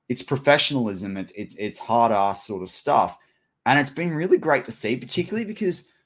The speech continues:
long-time listeners of this show, and we've got many of them in the live chat, like, you know, your Daredevils, your Sean Manahan's, your Mark Malone's, you know,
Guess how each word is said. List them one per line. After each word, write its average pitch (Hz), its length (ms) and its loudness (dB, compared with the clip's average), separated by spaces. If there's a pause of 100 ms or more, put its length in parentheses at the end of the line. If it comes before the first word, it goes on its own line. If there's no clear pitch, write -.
(220)
long-time 240 440 0
listeners 208 320 -6
of 123 140 -10
this 131 120 -6
show, 117 320 0
and 107 140 -8
we've 135 160 -4
got - 180 6
many 131 200 0
of 123 60 -4
them 110 100 -4
in 104 80 -8
the 98 80 -10
live 95 280 -4
chat, 90 240 -10
like, 95 280 -10
you 104 100 -16
know, 95 60 -14
your 90 220 -14
Daredevils, 92 640 -8
your 92 80 -16
Sean 98 280 -6
Manahan's, 90 560 -10
your 92 80 -8
Mark 95 240 -6
Malone's, 90 560 -10
you 95 60 -12
know, 87 140 -10